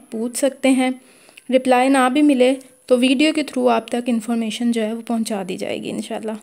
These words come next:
अच्छा जी, तो सबसे पहले मैं आपको पिन के बारे में जो है कुछ इन्फॉर्मेशन दे देती हूँ कि इसकी कितनी पिन्स होती हैं। पिन्स इसकी तीन तरह की होती हैं, बारीक,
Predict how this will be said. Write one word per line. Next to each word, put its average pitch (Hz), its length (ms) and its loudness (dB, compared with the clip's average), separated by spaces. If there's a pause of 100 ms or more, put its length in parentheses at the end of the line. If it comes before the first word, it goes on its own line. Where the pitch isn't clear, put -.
(1160)
अच्छा 262 320 0
जी, 240 180 0
तो 262 120 2
सबसे 285 320 2
पहले 294 260 4
मैं 285 120 4
आपको 277 400 4
पिन 254 360 2
के 269 140 2
बारे 240 240 2
में 247 140 0
जो 247 100 0
है 247 80 0
कुछ 254 240 -4
इन्फॉर्मेशन 240 580 0
दे 269 120 4
देती 254 200 -2
हूँ 247 100 -2
कि 247 80 0
इसकी 247 180 -4
कितनी 254 240 -4
पिन्स 277 260 0
होती 254 240 -2
हैं। 240 120 -2
पिन्स 254 260 0
इसकी 262 240 -4
तीन 226 220 -4
तरह 247 220 0
की 262 120 -4
होती 254 240 -2
हैं, 240 260 -2
बारीक, 226 520 -2